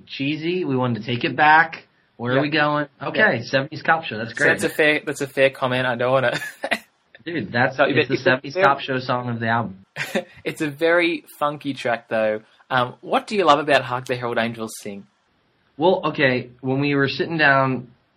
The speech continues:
Speaker 1: looking at Christmas songs, we had another arrangement of Angels We Have Heard on High. Just,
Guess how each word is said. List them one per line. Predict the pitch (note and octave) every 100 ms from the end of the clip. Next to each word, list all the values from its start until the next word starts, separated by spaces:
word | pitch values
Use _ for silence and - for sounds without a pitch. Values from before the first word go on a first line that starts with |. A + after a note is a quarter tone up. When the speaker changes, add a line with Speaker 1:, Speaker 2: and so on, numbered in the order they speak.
| _ _ _ _ _ _
Speaker 1:
looking | B2 B2 C3+ C#3
at | A#2
Christmas | C#3 C3 B2+ A#2+
songs, | A#2+ A2+ A2
we | B2
had | D3
another | C#3+ B2 D#3 F3+
arrangement | C3+ B2+ A#2+ A2
of |
Angels | A2+ C3 B2 A2 A2 -
We | A#2
Have | G#2+
Heard | A#2+
on | A2+
High. | G2+ A2+ G#2+ G2 F#2+ - _ _ _ _ _ _ _ _
Just, | C#3 C3+ -